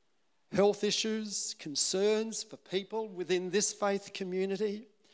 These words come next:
We've seen, we can see this morning the impact of covid. And I just think the impact it's having on our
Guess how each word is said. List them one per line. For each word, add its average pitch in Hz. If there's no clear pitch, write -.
We've 175
seen, 202
we 165
can 160
see 190
this -
morning 185
the 160
impact 185
of 151
covid. -
And 190
I 196
just -
think 180
the 175
impact 190
it's 135
having 170
on 147
our 120